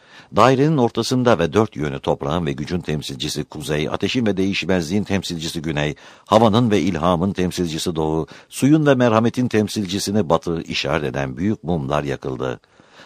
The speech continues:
Az ötedeki merdivenlerde oturan bir düzine kadar davulcu hafiften çalmaya, diğerleri şarkı söylemeye başladılar. "Semalara yükselen bizler hepimiz güneş tanrısından geliriz ve tıpkı bir kıvılcım gibi tekrar ona döneceğiz.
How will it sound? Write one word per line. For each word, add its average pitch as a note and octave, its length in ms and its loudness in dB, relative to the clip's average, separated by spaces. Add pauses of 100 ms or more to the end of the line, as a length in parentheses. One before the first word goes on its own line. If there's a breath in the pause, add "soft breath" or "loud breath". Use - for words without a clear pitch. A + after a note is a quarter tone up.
(100)
Az E2 180 -4
ötedeki D2 400 -6
merdivenlerde C#2 680 -2
oturan D2+ 400 -2
bir G2 200 0
düzine F2 300 -2
kadar D#2+ 340 0
davulcu D2+ 400 -2
hafiften E2 420 -2
çalmaya, D#2+ 520 0 (280 soft breath)
diğerleri B2 380 4
şarkı G#2 340 2
söylemeye C#2+ 480 0
başladılar. C2 720 -4 (2000 soft breath)
"Semalara A2 600 6
yükselen F2+ 640 2
bizler E2+ 340 2
hepimiz D#2+ 480 -2
güneş A2+ 320 4
tanrısından F#2+ 640 4
geliriz D2+ 580 -2
ve E2+ 100 2
tıpkı D3+ 460 2
bir B2+ 140 6
kıvılcım A2+ 520 2
gibi F#2+ 200 0
tekrar B2+ 400 4
ona F#2+ 240 4
döneceğiz. C#2+ 720 -2